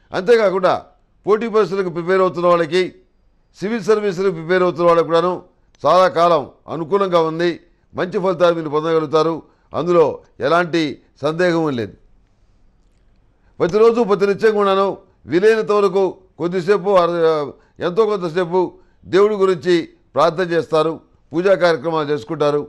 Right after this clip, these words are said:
మానసికమైనటువంటి సంతోషం ఏర్పడుతుంది. అదేవిధంగా, ఆ, మీ చేతులైనంతలో ఎదుటి వాళ్ళకి సహాయం చేయాలని చెప్పిన ప్రయత్నం చేస్తారు, కానీ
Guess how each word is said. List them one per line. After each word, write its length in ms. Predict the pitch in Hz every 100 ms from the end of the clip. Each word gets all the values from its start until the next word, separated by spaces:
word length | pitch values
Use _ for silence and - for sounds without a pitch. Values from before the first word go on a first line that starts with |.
| - _ -
మానసికమైనటువంటి 1080 | 120 180 170 175 170 160 156 143 139 117 - _ _
సంతోషం 420 | 135 156 208 185 180
ఏర్పడుతుంది. 720 | 160 160 156 151 160 160 - _ _ _ _
అదేవిధంగా, 640 | - 202 233 214 190 131 - _ _ _ _ _ _ _ _ -
ఆ, 60 | 117 117 113 104 92 -
మీ 100 | 143
చేతులైనంతలో 920 | 185 214 226 226 220 202 196 185 131 - -
ఎదుటి 200 | 175 185
వాళ్ళకి 300 | 202 180 143
సహాయం 300 | 160 185 196
చేయాలని 300 | 185 185 180
చెప్పిన 160 | 170
ప్రయత్నం 400 | 160 139 175 185
చేస్తారు, 420 | 185 175 175 180 165
కానీ 340 | 165 160 139